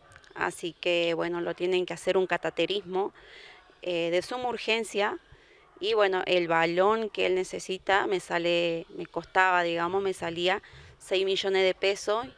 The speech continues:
y es por eso que se lanzó esta movida de colecta. Gracias, ¿no? a mis compañeras, de,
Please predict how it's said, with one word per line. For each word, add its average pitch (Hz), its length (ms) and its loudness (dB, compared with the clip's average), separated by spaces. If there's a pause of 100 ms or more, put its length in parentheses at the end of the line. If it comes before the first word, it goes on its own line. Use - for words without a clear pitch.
y 175 140 -4
es 175 60 -6
por 180 160 -2
eso 180 240 -4
que 180 140 -6
se 175 160 -6
lanzó 165 600 0
esta 175 240 -2
movida 180 500 2
de 175 100 0
colecta. 180 640 -2 (480)
Gracias, 196 460 2
¿no? 196 240 4
a 180 140 2
mis 175 160 -4
compañeras, 175 680 0
de, 180 160 -8